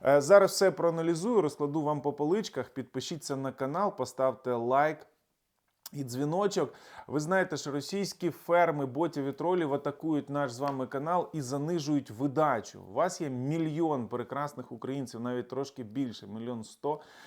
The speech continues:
які дивляться цей канал на постійній основі, але не підписуються. Друзі, щоб потім не виникло проблеми, що ви не можете мене знайти, бо я не з'являюсь в ваших екранах,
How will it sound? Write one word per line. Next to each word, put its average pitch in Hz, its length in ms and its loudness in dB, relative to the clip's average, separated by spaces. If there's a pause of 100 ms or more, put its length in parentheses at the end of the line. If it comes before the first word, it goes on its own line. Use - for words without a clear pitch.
(220)
які 143 340 0
дивляться 175 520 2
цей 170 240 -2
канал 156 420 0
на 151 140 0
постійній 156 580 -4
основі, 151 440 -2
але 143 260 4
не 147 260 -2
підписуються. 131 960 -6 (340)
Друзі, 156 320 -4
щоб - 240 -6
потім 185 380 2
не 151 80 -2
виникло 156 420 -4
проблеми, 143 640 2
що 135 160 -8
ви 156 100 -2
не 143 180 -4
можете 151 460 -4
мене 131 280 -4
знайти, 123 400 -4
бо 120 140 -2
я 135 120 0
не 139 280 -2
з'являюсь 139 640 -2
в 113 80 -6
ваших 135 360 -4
екранах, 165 580 -4